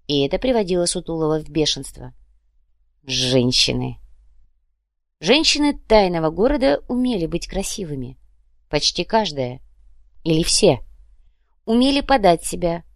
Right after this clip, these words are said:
вызвать вожделение. Но при этом не обманывали мужчин, не отводили им глаза вульгарным мороком, а лишь использовали щедрый дар природы и магические зелья. Без колдовства вы превратитесь в заурядных дурнушек.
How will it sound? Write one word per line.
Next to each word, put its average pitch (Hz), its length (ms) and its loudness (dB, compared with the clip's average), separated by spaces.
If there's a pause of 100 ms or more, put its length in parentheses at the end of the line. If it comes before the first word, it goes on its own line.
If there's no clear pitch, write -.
(160)
вызвать 175 420 0
вожделение. 170 720 -2 (760)
Но 151 180 -4
при 165 180 4
этом 175 240 4
не 208 140 2
обманывали 226 540 4
мужчин, 156 580 -4 (560)
не 185 140 2
отводили 208 460 4
им 208 140 2
глаза 170 400 6
вульгарным 165 500 2
мороком, 151 560 -2 (540)
а 240 100 0
лишь 254 200 4
использовали 214 560 4
щедрый 202 440 2
дар 185 220 4
природы 226 500 2
и 202 420 -4 (300)
магические 190 640 -4
зелья. 131 480 -4 (1000)
Без 139 320 -6
колдовства 160 840 -2
вы 147 100 2
превратитесь 160 600 -2
в 147 100 -8
заурядных 170 580 4
дурнушек. 180 680 -2